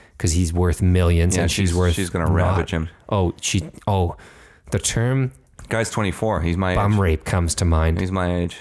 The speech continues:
Speaker 1: Yeah, exactly.
Speaker 2: Um,
Speaker 1: So y-, you look at those, and then those people like the Kardashians and everything have the power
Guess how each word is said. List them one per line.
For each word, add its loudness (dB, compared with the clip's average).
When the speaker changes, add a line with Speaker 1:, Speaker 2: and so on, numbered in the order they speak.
Speaker 1:
Yeah, 2
exactly. 2
Speaker 2:
Um, -4
Speaker 1:
So 0
y-, -2
you 0
look -2
at -4
those, 0
and 0
then -2
those 0
people -2
like 0
the -4
Kardashians -2
and -2
everything -2
have 0
the -4
power -2